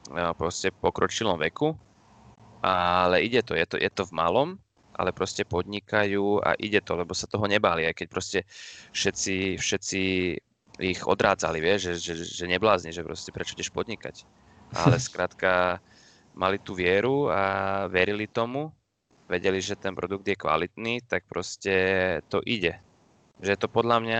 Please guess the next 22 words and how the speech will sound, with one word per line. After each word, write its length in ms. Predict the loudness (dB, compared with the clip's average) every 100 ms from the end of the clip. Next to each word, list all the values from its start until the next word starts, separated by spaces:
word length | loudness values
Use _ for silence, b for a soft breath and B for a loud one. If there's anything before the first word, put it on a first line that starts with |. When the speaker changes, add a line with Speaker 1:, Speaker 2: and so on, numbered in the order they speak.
| 0
Speaker 1:
je 40 | -2
to 100 | -2
hlavne, 380 | 2 2 2 -4
tie 160 | -4 -4
skily 320 | -4 -4 -4
sú 240 | -4 -2
také 320 | -2 -2 -4
akoby 480 | -4 -4 -2 -2 -2 B B B B
soft 280 | 0 0 0
skills, 600 | -4 -2 -2 -2 -2 -4
alebo 320 | -2 0 0
také 320 | -4 -4 -8
tie, 480 | -6 -2 0 2 0
čo 160 | -2 -4
máš 240 | -2 -4
ty 160 | -2 -2
akoby 480 | -2 -6 -4 -4 -2
osobnostne, 800 | -2 0 -2 -4 -8 -10 -12 -2
vieš? 320 | 0 -2 -8 _ -20 2
Speaker 2:
Mhm. 400 | 6 8 6 2 -10 -20 -10
Speaker 1:
Že 240 | -4 -2 -2
to, 80 | _